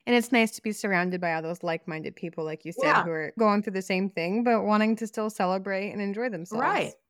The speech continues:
Speaker 1: I've never thought about it that
Speaker 2: Yeah,
Speaker 1: way.
Speaker 2: the
Speaker 1: I really like
Speaker 2: couples, because you think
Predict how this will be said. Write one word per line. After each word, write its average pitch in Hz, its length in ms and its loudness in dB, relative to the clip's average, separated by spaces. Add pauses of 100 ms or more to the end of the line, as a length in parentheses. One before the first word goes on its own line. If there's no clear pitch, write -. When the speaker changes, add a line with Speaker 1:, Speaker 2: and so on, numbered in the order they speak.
(160)
Speaker 1:
I've 240 160 6
never 302 220 6
thought 349 220 4
about 208 220 4
it 175 120 -2
that - 60 2
Speaker 2:
Yeah, 466 240 6
Speaker 1:
way. 254 60 2
Speaker 2:
the - 160 2
Speaker 1:
I 302 160 12
really - 20 10
like 294 80 4
Speaker 2:
couples, 403 420 6
because 269 360 4
you 302 80 2
think 370 260 2